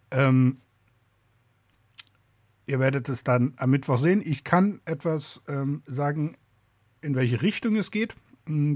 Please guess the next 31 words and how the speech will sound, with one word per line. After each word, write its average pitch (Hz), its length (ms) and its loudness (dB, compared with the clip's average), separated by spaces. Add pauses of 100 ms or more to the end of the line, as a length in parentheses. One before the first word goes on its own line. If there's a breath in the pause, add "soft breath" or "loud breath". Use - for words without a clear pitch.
das, 135 320 -6
das 151 220 -4
gilt 165 160 0
für 131 100 -8
beide 139 280 2
Spiele, 190 320 -4
obwohl 139 260 -2
das, - 380 -6 (160)
das 123 240 -4
YouTube-Spiel 139 920 -4 (460 loud breath)
ja 127 120 0
noch 127 140 4
ein 123 80 2
bisschen 123 260 0
weiter 127 280 2
in 117 140 0
der 117 120 0
Ferne 151 360 2
ist. 170 320 -8
Da 120 180 -2
ist 135 220 -8
ja 131 80 -2
im 127 80 0
Moment 123 260 2
einfach 123 240 -4
kein 123 200 -4
Platz 151 280 -6
in 143 120 0
meinem, 139 420 2
meinem 139 260 0
Zeitplan. 143 480 0